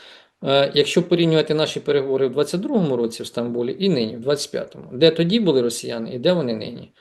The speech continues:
Яку ми тоді мали армію, яку маємо нині? Які тоді В П К, які нині? В П К не забезпечує нас повністю. Але, ну, ви ж, пане Дмитре, самі констатуєте той факт, що Росія не може просунутися далеко вглиб. Не може. Втрати шалені і з російської сторони, і з української.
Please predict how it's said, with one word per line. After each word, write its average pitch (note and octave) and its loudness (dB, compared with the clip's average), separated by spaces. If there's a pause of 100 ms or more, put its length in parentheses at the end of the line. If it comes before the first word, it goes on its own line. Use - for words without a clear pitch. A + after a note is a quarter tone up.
(160)
Яку D3+ 4
ми D#3+ 4
тоді D#3+ 2
мали D3+ 4
армію, A#2 0
яку B2 -4
маємо C3 -2
нині? A#2+ -10
Які C3 0
тоді E3 0
В D3 2
П A#2 -2
К, A#2+ -2
які C3 -2
нині? B2 -8
В D3 2
П D3+ -4
К F#3 0
не F#3+ 2
забезпечує E3 -2
нас A2+ -8
повністю. - -14 (600)
Але, C#3+ 6
ну, B2 -2
ви B2+ 4
ж, - -4
пане C3 0
Дмитре, A#2+ 0 (460)
самі E3 2
констатуєте C3+ -2
той B2 0
факт, F3 -2
що B2+ -4
Росія C3 0
не D3 0
може B2+ 2
просунутися A#2+ -4
далеко A#2+ -2
вглиб. A2 -8 (460)
Не D3 2
може. A#2+ 0 (520)
Втрати F3 2
шалені C3 0 (120)
і C#3+ -4
з B2 -2
російської C#3 0
сторони, C#3 -2
і A#2+ 0
з A#2+ -2
української. C3+ -2